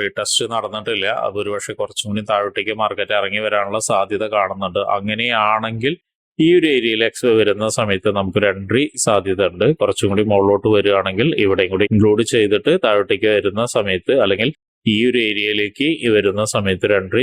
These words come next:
സാധ്യത കാണുന്നുണ്ട്. അപ്പൊ ഇവിടേക്ക് വരുന്ന സമയത്ത് നല്ലൊരു കൺഫർമേഷനോട് കൂടിയിട്ട് ഒരു ക്യാൻഡിലോ മറ്റോ കിട്ടുകയാണെങ്കിൽ നമുക്കൊരു എൻട്രി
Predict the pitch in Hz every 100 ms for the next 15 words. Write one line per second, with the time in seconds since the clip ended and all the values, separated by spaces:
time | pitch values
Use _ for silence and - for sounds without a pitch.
0 | 131 117 95 98 98 98 90 95 87 87
1 | 131 - _ 127 135 131 131 143 147 160
2 | 135 127 143 143 131 123 110 139 143 120
3 | 113 117 117 107 117 113 110 120 110 113
4 | 113 107 104 117 107 113 101 104 110 113
5 | 107 107 107 - 107 104 101 104 104 98
6 | 95 104 95 104